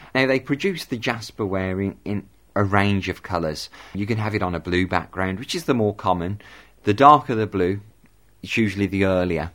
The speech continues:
It got lighter as it became more modern. You can have it on the green. I've also seen it on a sort of lilac, and then you can have it on the black. And the black is what we know as basalt. Now, there's an interesting story with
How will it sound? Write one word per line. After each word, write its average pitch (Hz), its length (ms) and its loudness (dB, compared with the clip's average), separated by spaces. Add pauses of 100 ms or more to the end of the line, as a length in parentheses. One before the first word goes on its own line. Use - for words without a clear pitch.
It 92 100 -8
got 90 180 0
lighter 95 340 0
as 90 80 -8
it 90 80 -8
became 92 280 -4
more 90 200 -4
modern. 87 400 -6 (360)
You 95 100 -8
can 104 100 -6
have 147 140 -2
it 139 120 0
on 104 120 0
the 92 80 -2
green. 87 520 -4 (240)
I've 113 120 -2
also 147 260 4
seen 110 300 0
it 101 80 -2
on 98 160 0
a 98 40 -2
sort 95 200 -6
of 90 80 -6
lilac, 98 640 4 (300)
and 95 120 -2
then 127 120 0
you 113 80 -4
can 117 80 -4
have 110 120 -2
it 101 140 -6
on 98 120 0
the 98 60 -2
black. 92 520 -2
And 92 120 -4
the 95 60 -2
black 117 320 -2
is 101 140 -6
what 104 120 0
we 98 120 -4
know 92 180 -4
as 95 160 -8 (220)
basalt. 87 540 0 (360)
Now, 98 160 0
there's 113 140 -4
an 143 80 4
interesting 156 500 -2
story 127 380 2
with 95 280 -2